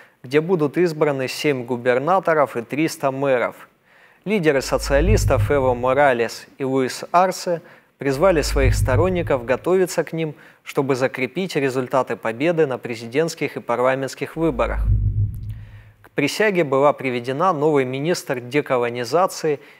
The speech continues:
и депатриархизации культуры Сабина Орельяна Круз.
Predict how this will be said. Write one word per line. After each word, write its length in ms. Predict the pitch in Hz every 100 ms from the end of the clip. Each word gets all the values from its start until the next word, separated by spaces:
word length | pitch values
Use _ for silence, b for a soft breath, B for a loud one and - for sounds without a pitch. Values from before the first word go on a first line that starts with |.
| B
и 80 | 143
депатриархизации 1400 | 123 147 175 147 131 131 131 107 - 127 107 170 180 - 139
культуры 580 | - 123 - 175 185
Сабина 640 | 156 - 127 123 175 170 151 -
Орельяна 680 | 143 131 123 123 143 156 143
Круз. 480 | - 160 165 127